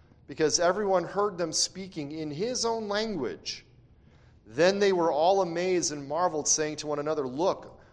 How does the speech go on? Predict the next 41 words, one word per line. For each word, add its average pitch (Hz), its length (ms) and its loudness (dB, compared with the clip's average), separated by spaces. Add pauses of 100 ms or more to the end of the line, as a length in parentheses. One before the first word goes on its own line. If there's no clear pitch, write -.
(140)
are 165 260 0
not 160 240 0
all 156 320 2
these 151 340 -4
who 135 140 -4
speak 160 460 -6
Galileans? 135 920 -2 (460)
How, 190 760 0
and 135 100 -8
how 175 300 0
is 170 140 0
it 165 140 -4
that 135 140 0
we 131 220 -8
hear 143 540 -2 (280)
each 190 280 -4
in 175 80 -4
our 160 160 -2
own 170 280 2
language 151 580 0
in 135 200 -8
which 135 180 -6
we 139 140 -8
were 127 100 -4
born? 123 460 -2 (480)
Parthians 131 720 -2
and 113 180 -12
Medes 131 500 -6
and 120 200 -12
Elamites 135 720 0
and 123 160 -10
those 151 260 0
dwelling 147 320 -4
in 139 100 -6
Mesopotamia, 143 800 -6
Judea 120 600 -2
and 110 160 -10
Cappadocia, 127 840 -4
Pontus 143 580 -8
and 117 80 -16
Asia." 127 420 -6